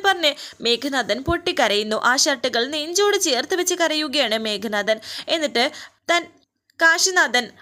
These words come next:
അന്ന് ജനിച്ച് കയ്യിൽ വീണ ആ സമയത്തെക്കുറിച്ച് ആലോചിക്കുന്നു. ഭവാനി അവിടേക്ക് വന്നിട്ട് പറയുന്നു, "എനിക്ക് തോന്നി ഇതുമായിട്ട് നീ ഇവിടെ വന്നിരിക്കുമെന്ന്.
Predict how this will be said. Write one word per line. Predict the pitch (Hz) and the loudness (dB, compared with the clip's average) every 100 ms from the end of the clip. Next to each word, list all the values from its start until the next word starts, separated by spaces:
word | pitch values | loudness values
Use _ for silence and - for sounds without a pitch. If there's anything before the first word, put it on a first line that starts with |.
| - | -2
അന്ന് | 339 392 | 0 0
ജനിച്ച് | 302 269 220 285 294 | 0 -2 -2 -4 0
കയ്യിൽ | 226 247 | 0 0
വീണ | 254 240 | -2 2
ആ | 233 381 | 2 2
സമയത്തെക്കുറിച്ച് | 392 320 226 226 240 233 233 269 | 0 0 0 -2 -4 -6 -4 -2
ആലോചിക്കുന്നു. | 196 190 190 196 208 220 - - - - | 0 -2 -4 -4 -4 -4 -8 -20 -20 -6
ഭവാനി | 311 381 415 415 | 0 4 2 2
അവിടേക്ക് | 320 254 269 | 0 0 -2
വന്നിട്ട് | 269 233 240 | -2 -2 -2
പറയുന്നു, | 269 262 240 240 240 | 0 0 0 -2 -2
"എനിക്ക് | 311 392 381 | -2 -4 0
തോന്നി | 339 359 | 0 0
ഇതുമായിട്ട് | 254 220 233 240 226 240 | -2 -4 -2 0 -2 -4
നീ | |
ഇവിടെ | 247 277 269 | -6 -2 0
വന്നിരിക്കുമെന്ന്. | 247 220 220 196 220 208 196 | 0 -2 -2 -4 -4 -2 -2